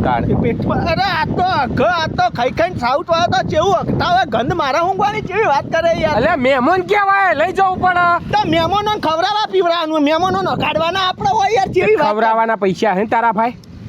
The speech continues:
Speaker 2: તો પણ અઘાડવાનું તો થોડું મારામાં
Speaker 1: આ
Speaker 2: આવે
Speaker 1: તો
Speaker 2: યાર.
Speaker 1: અઘાડવામાં મફત પટ્ટી જાય, કરે જાય કે બાપડો
Speaker 2: ભાઈ.
Speaker 1: ફ્રી થાય થોડો.
Speaker 2: ના.
Speaker 1: ઇન્ના પોળા, ઇન્ના પોળા કરે જાય કે
Speaker 2: ના, ના,
Speaker 1: નહીં?
Speaker 2: ના, અઘાડવા બઘાડવા ના આવે. મેં કીધું ને હમણાં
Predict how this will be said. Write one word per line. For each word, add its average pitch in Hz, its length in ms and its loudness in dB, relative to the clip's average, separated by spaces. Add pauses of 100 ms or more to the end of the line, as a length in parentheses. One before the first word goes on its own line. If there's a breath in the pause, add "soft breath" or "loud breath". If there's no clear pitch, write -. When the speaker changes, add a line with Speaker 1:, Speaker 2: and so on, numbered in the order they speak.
(140)
Speaker 2:
તો 320 80 0
પણ 330 100 0
અઘાડવાનું 285 440 0
તો 330 100 0
થોડું 339 240 -2
મારામાં 269 360 0
Speaker 1:
આ 269 60 2
Speaker 2:
આવે 269 100 -2
Speaker 1:
તો 302 60 4
Speaker 2:
યાર. 254 120 2
Speaker 1:
અઘાડવામાં 302 420 2
મફત 294 200 -2
પટ્ટી 330 240 -2
જાય, 330 140 0
કરે 311 280 0
જાય 370 160 2
કે 311 500 0
બાપડો 339 360 2
Speaker 2:
ભાઈ. 349 160 2
Speaker 1:
ફ્રી 330 240 2
થાય 339 220 0
થોડો. 320 300 4
Speaker 2:
ના. - 280 -2
Speaker 1:
ઇન્ના 311 260 4
પોળા, 320 360 2
ઇન્ના 311 300 2
પોળા 302 280 0
કરે 285 240 2
જાય 285 240 0
કે 277 100 -2
Speaker 2:
ના, 240 120 2
ના, 262 100 4
Speaker 1:
નહીં? 277 100 4
Speaker 2:
ના, 285 280 2
અઘાડવા 311 420 0
બઘાડવા 320 440 0
ના 320 180 -2
આવે. 302 220 2
મેં 294 160 0
કીધું 254 340 2
ને 359 60 0
હમણાં 339 220 0